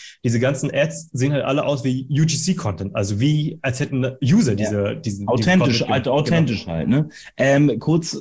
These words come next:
Speaker 2: zur nächsten Frage.
Speaker 1: Ja.
Speaker 2: Es gibt ja noch andere Plattformen. Ich glaube, ich ke-, kenn jetzt weder TikTok noch Snapchat, aber Snapchat wird so als Hidden Champion ja gehandelt.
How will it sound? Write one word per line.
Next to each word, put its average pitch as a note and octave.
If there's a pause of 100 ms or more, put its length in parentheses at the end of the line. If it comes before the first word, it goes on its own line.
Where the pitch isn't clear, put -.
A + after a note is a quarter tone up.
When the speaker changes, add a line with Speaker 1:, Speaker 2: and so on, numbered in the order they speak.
(120)
Speaker 2:
zur C#3+
nächsten C#3+
Frage. D3+
Speaker 1:
Ja. G#2+ (840)
Speaker 2:
Es -
gibt E3
ja F3
noch D#3
andere C#3
Plattformen. A#2
Ich A#2
glaube, D3
ich -
ke-, C#3
kenn D3+
jetzt C#3+
weder D3+
TikTok D3+
noch C3+
Snapchat, C#3+
aber F#2
Snapchat B2+
wird C3
so C3+
als B2+
Hidden B2+
Champion C#3
ja A#2
gehandelt. B2